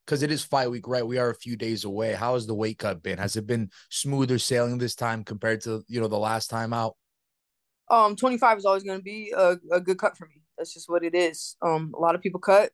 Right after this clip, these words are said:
Speaker 2: I ain't the first person to cut. I ain't the first person to cut a lot. Um, so it's, it's been going the same way it goes every time. You're cutting weight. Um, uh, when you cut as, as much weight as we do in, in professional mixed martial arts, um,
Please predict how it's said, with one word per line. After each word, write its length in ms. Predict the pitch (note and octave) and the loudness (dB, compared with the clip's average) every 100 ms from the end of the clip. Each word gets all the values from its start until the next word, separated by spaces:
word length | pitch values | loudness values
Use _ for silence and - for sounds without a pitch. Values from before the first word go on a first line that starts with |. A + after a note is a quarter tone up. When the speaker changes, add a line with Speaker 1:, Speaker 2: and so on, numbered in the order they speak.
| - | -4
Speaker 2:
I 160 | E3+ E3+ | -2 -2
ain't 160 | F3+ | -4
the 80 | F3+ | -4
first 240 | F#3+ F#3+ | -4 -2
person 260 | G3 F#3+ F#3+ | -2 -2 -4
to 60 | F3 | 0
cut. 320 | G3 G3+ - | 4 6 4
I 60 | D#3+ | -4
ain't 100 | E3 | -8
the 60 | F3+ | -4
first 220 | F3+ F3+ | -4 -2
person 260 | F#3 F#3 | -4 -4
to 60 | F3+ | -2
cut 120 | F#3 | 0
a 40 | E3+ | 4
lot. 360 | E3 G3 A3 _ _ _ _ _ | 4 4 2 _ _ _ _ _
Um, 520 | F3+ E3+ D#3+ D#3+ D#3+ _ | 2 4 2 -4 -10 _
so 340 | F#3+ G3+ F#3+ F#3 | -2 2 4 2
it's, 340 | F#3 - - - | -2 -10 -18 -8
it's 260 | F3+ E3+ - | -6 -8 -2
been 200 | F3+ F3 | 0 4
going 240 | F3 F#3+ | 4 4
the 80 | G3 | 2
same 220 | G3+ G3 | 2 4
way 100 | G3 | 4
it 80 | F#3+ | 6
goes 220 | G#3+ G#3+ | 4 4
every 200 | A#3 B3 | 2 2
time. 420 | A#3 E3+ D#3+ E3+ | 2 2 0 -6
You're 280 | E3+ E3+ E3+ | -6 -6 -2
cutting 300 | - F#3 F3 | 2 2 6
weight. 320 | G3+ G#3+ D#3+ _ - | 6 6 2 _ -2
Um, 440 | E3 E3+ E3+ F3+ - - - - _ - | 2 2 0 -8 -18 -20 -20 -20 _ 0
uh, 160 | E3+ D#3+ | 4 4
when 160 | E3 G3+ | 2 -2
you 60 | |
cut 160 | B3+ C4+ | -2 -2
as, 160 | A#3 G3 - | -2 -4 -4
as 140 | G3 | -2
much 240 | G3 G#3+ | -2 -2
weight 220 | G3+ A3 A3 | -2 -4 -4
as 120 | G3 | -4
we 120 | A3 | -2
do 440 | G3 A3 A3+ G#3+ - | 0 2 4 2 0
in, 380 | A#2 F#3 F3 D#3+ | 2 2 0 -4
in 160 | - F3+ | -4 -2
professional 440 | F3+ F#3 F3+ G3 | 2 4 2 0
mixed 240 | F3+ F3 F3+ | -4 -4 0
martial 340 | E3 E3+ D#3 | 2 4 6
arts, 400 | D#3+ F#3+ - - _ _ - | 6 6 0 -18 _ _ 2
um, 460 | E3 D#3+ D#3 D#3 | 4 6 2 -4